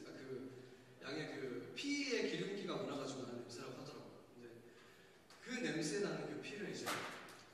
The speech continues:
그 문설주에 바르라고 했죠. 그러니까 도어 포스트라고 해서 이렇게 도어에 이렇게 있는 프레임 같은 거예요. 그때 당시에 그 이스라엘 집은 흙으로 되어 있었지만 도어 포스트는 나무로 되어 있었죠.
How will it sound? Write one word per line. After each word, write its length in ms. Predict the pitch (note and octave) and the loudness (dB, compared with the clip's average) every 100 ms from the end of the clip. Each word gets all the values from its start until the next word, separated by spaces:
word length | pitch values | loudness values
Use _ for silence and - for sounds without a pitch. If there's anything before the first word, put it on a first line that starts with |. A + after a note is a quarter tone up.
| - - | -18 -8
그 480 | C3 A#2+ A#2+ A#2+ - | -4 -2 -2 -4 -2
문설주에 640 | D#3 F#3 A3+ A3+ F3+ D3+ | 2 6 6 6 4 4
바르라고 440 | C#3 D3 C#3+ A#2+ B2 | 2 2 2 2 0
했죠. 140 | - | -4
그러니까 380 | A2 A2 A#2+ B2 - - - | -6 -4 -4 -4 -8 -12 0
도어 300 | E3+ A3+ A3 | 6 8 8
포스트라고 680 | - - - G#3 F#3+ D#3+ | 6 4 2 2 2 4
해서 180 | D3+ - | 2 0
이렇게 200 | - C3+ C3 - - | 0 -2 -4 -6 -8
도어에 480 | D3+ F3+ G3+ G3 D#3+ | 2 6 8 8 6
이렇게 240 | D3 - | 4 2
있는 200 | - - | 0 0
프레임 420 | - C4 C4 - | 0 4 4 6
같은 340 | - - - - | 2 2 -2 -2
거예요. 160 | - - - - - - - | -2 -6 -8 -10 -10 -12 -8
그때 200 | - F3+ | -2 6
당시에 520 | G#3 G3+ - G3 E3+ C3 | 8 8 8 8 6 6
그 160 | D3 C#3+ | 2 2
이스라엘 340 | C3+ C#3 G3 | 4 6 6
집은 560 | F#3 - - E3+ F3+ - - - | 6 4 2 2 2 0 -4 -4
흙으로 320 | C#4+ C4+ C4+ F3+ | -2 0 2 6
되어 140 | F3 | 8
있었지만 560 | E3 E3 D#3+ C#3+ D3 D#3+ | 8 6 4 2 2 2
도어 280 | F3 G3 | 4 6
포스트는 640 | - - - - A3+ G#3 - | 6 4 4 0 4 6 6
나무로 360 | - G3+ G3+ | 6 6 8
되어 120 | G3+ G3+ | 8 6
있었죠. 340 | - - - | 2 0 -4